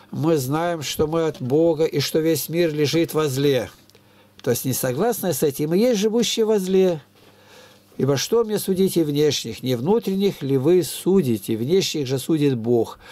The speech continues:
Итак, извергните развращенного из среды вас». Первое Коринфянам пять двенадцать тринадцать. «Из посторонних же никто не смел пристать к ним, а народ прославлял их».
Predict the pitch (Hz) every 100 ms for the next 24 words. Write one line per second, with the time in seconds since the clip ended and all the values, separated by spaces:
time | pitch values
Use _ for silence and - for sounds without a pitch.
0 | - - 202 - 139 - _ _ _ _
1 | _ _ - 139 120 131 233 190 175 135
2 | 135 131 143 127 127 127 - - 208 185
3 | 139 120 135 123 143 151 123 120 - -
4 | _ - 135 123 - 139 170 - 120 139
5 | 120 123 123 - 110 117 117 110 - -
6 | - - - - 147 - 185 - 196 165
7 | 196 196 190 151 180 202 196 - 170 196
8 | 202 196 - 190 190 147 175 156 - 156
9 | - 147 139 135 143 151 185 196 170 170
10 | - 160 147 151 202 185 135 101